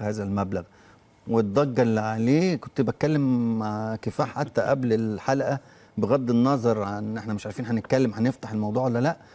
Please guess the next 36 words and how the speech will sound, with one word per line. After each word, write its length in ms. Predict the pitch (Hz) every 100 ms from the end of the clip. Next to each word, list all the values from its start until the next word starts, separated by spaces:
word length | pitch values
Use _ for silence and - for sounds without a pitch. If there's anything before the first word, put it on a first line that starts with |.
| - -
ولكن 240 | 120 127 143
بنقول 220 | 131 139
هو 200 | 120 120
فلورنتينو 520 | - 117 117 117 156 151
بيريز، 480 | 113 117 117 92 - _ _ _ _ -
يعني 280 | 101 101 107
هو 260 | 113 113 123
ليس 240 | 143 147
بمعتوه 800 | 135 123 123 123 113 - - 98
أو 140 | 110
ليس 240 | 113 131 120
مجنونا، 480 | 113 104 143 151 104
يعني 260 | 104 110
إن 140 | 110 113
هو 220 | 123 120
علشان 420 | 113 113 117 131
يدفع 220 | 135 -
هذا 300 | 107 123 120
المبلغ، 420 | 113 117 123 107 95 - - - -
هو 220 | 117 117
بالتالي 420 | 104 - 143 135
هو 240 | 120 113 113
وراه 140 | 131
أهداف 360 | 113 104 123 -
تسويقية، 840 | - - 104 - 147 160 151 127
وراه 200 | 127 127
أهداف 200 | 127 139 -
كتير، 220 | 117 110
إنما 200 | 127 156
لما 200 | 147 123
تيجي 160 | 117 151
تقنعني 600 | - 123 147 135 117 107
فنيا 480 | - 113 123 127 110
إن 220 | 110 120
أنا 140 | 135
أسيب 520 | 120 - 131 104 107